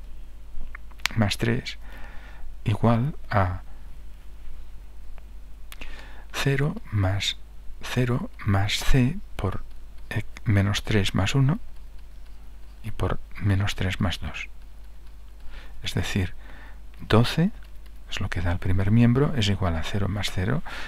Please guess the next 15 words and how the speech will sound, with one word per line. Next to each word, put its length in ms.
cero 440
por 300
c 420
por 260
menos 440
dos 400
y 100
por 280
menos 360
uno, 300
con 200
lo 100
cual 300
tenemos 420
que 240